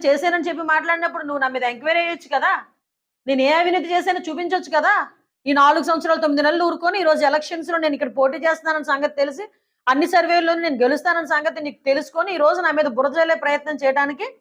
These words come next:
ఈ రోజు ఇలాంటి ప్రయత్నాలు చేస్తున్నావు. నేను దమ్ముగా నిల్చున్నా, నేను అడ్రోడ్ మీ సారిపల్లి పాలెం నా ఇల్లు, ఇక్కడే కూర్చుంటా. నువ్వు నా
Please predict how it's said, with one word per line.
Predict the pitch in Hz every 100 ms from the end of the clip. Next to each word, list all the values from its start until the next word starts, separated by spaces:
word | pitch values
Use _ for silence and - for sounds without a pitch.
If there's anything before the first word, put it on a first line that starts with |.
| _ _ -
ఈ | 294
రోజు | 370 330
ఇలాంటి | 320 311 320 -
ప్రయత్నాలు | 202 311 339 311
చేస్తున్నావు. | 311 311 302 302 - _ _ _ _ 269
నేను | 277 285
దమ్ముగా | 285 330 359
నిల్చున్నా, | 320 339 330 294
నేను | 294 330 302
అడ్రోడ్ | 240 330 311 262
మీ | 277 277
సారిపల్లి | 277 311 330 330 -
పాలెం | 294 285 202 - _ _ _ _ _
నా | 269 285
ఇల్లు, | 285 269 - - _ _ _ _ -
ఇక్కడే | 262 320 349
కూర్చుంటా. | 320 - 311 240 202 - _ _ _ _ _ _ _ -
నువ్వు | 294
నా | 302